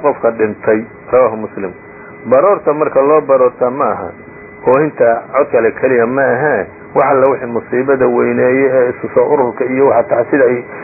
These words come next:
dadka ay ku sheegaan la dhigay toddobaad meesha la fadhiyo. Taasuna niyaaxa, nooc niyaaxada ka mida weeyaan oo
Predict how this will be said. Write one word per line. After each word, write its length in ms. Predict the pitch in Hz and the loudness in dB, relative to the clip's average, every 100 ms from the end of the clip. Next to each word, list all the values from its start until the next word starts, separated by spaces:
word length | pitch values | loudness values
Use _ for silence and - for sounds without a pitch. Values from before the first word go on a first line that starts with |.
| - - | -14 -2
dadka 220 | 147 - | -2 2
ay 80 | 135 | 0
ku 120 | 120 147 | 2 0
sheegaan 540 | 139 131 139 131 131 | 2 2 2 2 2
la 80 | 127 | 0
dhigay 280 | 131 143 135 | 0 0 0
toddobaad 380 | 131 123 131 123 | 0 0 2 0
meesha 260 | 127 131 131 | -2 -4 0
la 140 | 123 | 0
fadhiyo. 520 | - 131 160 151 110 - - - - | 0 0 2 4 2 0 -14 -12 0
Taasuna 520 | 135 165 160 147 135 | 4 4 2 -4 -6
niyaaxa, 560 | 127 127 135 135 - - - - - - - | -4 0 2 2 -2 -6 -8 -20 -20 -14 -4
nooc 300 | 151 143 127 | 0 0 -2
niyaaxada 420 | 123 123 147 135 | 0 0 2 0
ka 120 | - | -2
mida 240 | 139 147 139 | -2 0 2
weeyaan 540 | 139 139 143 151 143 | 4 2 4 2 2
oo 340 | 170 185 143 | 0 2 2